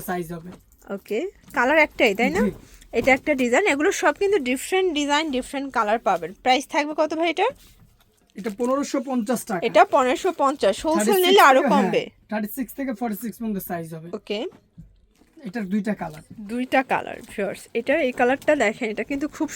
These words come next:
Speaker 2: সুন্দর একটা কালার থাকবে। প্রাইস থাকবে সেম,
Speaker 1: পনেরোশো পঞ্চাশ টাকা।
Speaker 2: পনেরোশো পঞ্চাশ টাকা।
Speaker 1: থার্টি সিক্স থেকে ফর্টি সিক্স পর্যন্ত সাইজ
Speaker 2: থার্টি সিক্স
Speaker 1: হবে।
Speaker 2: থেকে ফর্টি সিক্স। আচ্ছা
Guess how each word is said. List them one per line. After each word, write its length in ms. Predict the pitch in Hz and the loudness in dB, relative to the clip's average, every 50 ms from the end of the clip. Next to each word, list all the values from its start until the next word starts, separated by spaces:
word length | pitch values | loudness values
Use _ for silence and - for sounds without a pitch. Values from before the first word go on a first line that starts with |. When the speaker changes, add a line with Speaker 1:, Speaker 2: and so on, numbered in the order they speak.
| - - | -8 -6
Speaker 2:
সুন্দর 360 | 285 285 269 285 294 311 320 294 262 | -6 -4 -2 -2 0 2 4 4 4
একটা 160 | 254 - 262 247 - | 2 0 -2 -2 0
কালার 220 | 220 202 196 190 190 - | 0 0 0 -2 -4 -6
থাকবে। 260 | 220 208 190 185 165 143 185 - - - | -8 -8 -8 -8 -10 -12 -12 -12 -10 -4
প্রাইস 220 | 285 254 254 285 - - | -2 0 0 -2 -2 0
থাকবে 240 | 302 269 262 254 285 302 - | 0 0 0 0 -4 -6 -6
সেম, 120 | - 277 269 | -4 -2 -2
Speaker 1:
পনেরোশো 240 | 262 269 254 254 | 0 0 0 0
পঞ্চাশ 240 | 254 240 254 269 208 180 | 0 0 2 0 0 0
টাকা। 100 | - - | -2 -2
Speaker 2:
পনেরোশো 220 | 381 392 - 202 277 | -4 -4 -4 -4 -4
পঞ্চাশ 320 | 254 247 247 233 247 269 - - - | -4 -4 -4 -4 -6 -6 -4 -6 -6
টাকা। 100 | 214 202 | -4 -2
Speaker 1:
থার্টি 160 | 208 214 214 208 - - | -2 -4 -4 -4 -6 -6
সিক্স 160 | 269 208 - - | -8 -8 -8 -10
থেকে 140 | 285 277 269 247 208 | -10 -8 -8 -6 -6
ফর্টি 200 | 240 226 208 190 - | -6 -6 -6 -6 -6
সিক্স 140 | 214 190 - - | -8 -10 -10 -8
পর্যন্ত 180 | 226 214 202 | -6 -6 0
সাইজ 60 | 190 | 4
Speaker 2:
থার্টি 260 | 285 247 254 254 285 302 - - | 4 4 4 4 0 -4 -4 -6
সিক্স 160 | 330 311 - | -6 -8 -8
Speaker 1:
হবে। 60 | - - | -6 -6
Speaker 2:
থেকে 180 | 320 302 359 370 - - | -4 -2 -2 -4 0 2
ফর্টি 280 | 285 240 240 - 254 254 - | 2 2 2 0 -4 -10 -10
সিক্স। 240 | - 185 190 - - - - - - - - - - _ _ _ - _ _ _ _ - - - _ _ - - - - _ - - - - - - _ _ _ - - - - - _ _ - | -10 -12 -12 -12 -16 -8 -4 -4 -4 -2 -4 -8 -14 _ _ _ -20 _ _ _ _ -20 -20 -20 _ _ -20 -20 -20 -20 _ -20 -20 -20 -20 -20 -20 _ _ _ -20 -20 -20 -20 -20 _ _ -8
আচ্ছা 160 | 196 196 - | -6 -4 -4